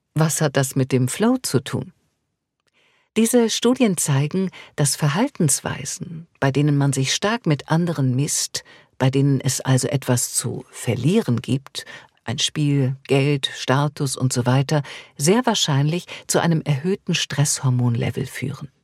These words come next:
Erhält das Gehirn die Nachricht von Cortisol im Blut, wird es einen Zustand der erhöhten Wachsamkeit auslösen.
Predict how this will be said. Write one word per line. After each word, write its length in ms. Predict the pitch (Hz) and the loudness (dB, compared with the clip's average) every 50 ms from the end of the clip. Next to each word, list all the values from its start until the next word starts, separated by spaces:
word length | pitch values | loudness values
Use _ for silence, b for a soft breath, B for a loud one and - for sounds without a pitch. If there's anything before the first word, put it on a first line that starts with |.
| _ _ _ _ _ _ _ _ _ _ _ _ _ _ _ _ _ _ _ _ _ | _ _ _ _ _ _ _ _ _ _ _ _ _ _ _ _ _ _ _ _ _
Erhält 340 | - 190 180 196 240 254 - | 0 2 4 2 2 2 2
das 220 | 233 190 - - | 0 -2 -2 -2
Gehirn 340 | - 156 151 170 196 214 202 | -2 0 0 0 0 -2 -2
die 140 | - 160 151 | -2 -2 0
Nachricht 540 | 143 143 151 175 - - 208 185 - - - | 0 0 0 -2 -4 -4 -6 -6 -6 -10 -10
von 300 | - - 131 131 131 131 | -4 -2 -2 -2 -2 -2
Cortisol 600 | - - 123 127 - 135 131 123 - 139 - 123 | -4 -4 -4 -4 -2 -2 -2 -2 -2 -2 -2 -2
im 220 | - - 127 123 127 | 0 0 0 0 0
Blut, 380 | - 131 127 143 160 - B B B B B B B B B - | 0 0 0 0 -2 -6 B B B B B B B B B 0
wird 160 | 175 196 - | 2 4 4
es 100 | 220 - | 2 2
einen 300 | - 160 156 160 151 - | 2 0 0 0 0 0
Zustand 640 | - - - 190 190 - - - 208 190 175 - - | -2 -2 -2 -2 -2 -2 -2 0 0 0 0 0 -2
der 180 | 156 - - | -2 -2 0
erhöhten 500 | 139 135 123 135 160 160 - - 147 135 | 0 0 0 -2 -4 -4 -2 -2 0 0
Wachsamkeit 760 | 143 139 135 - - - 135 131 127 - - 110 117 - - | 0 0 -2 -2 -2 0 0 0 0 -2 -4 -6 -6 -6 -8
auslösen. 600 | - 107 110 - - - - 139 127 - - - | -8 -8 -6 -6 -6 -6 -6 -6 -6 -8 -10 -14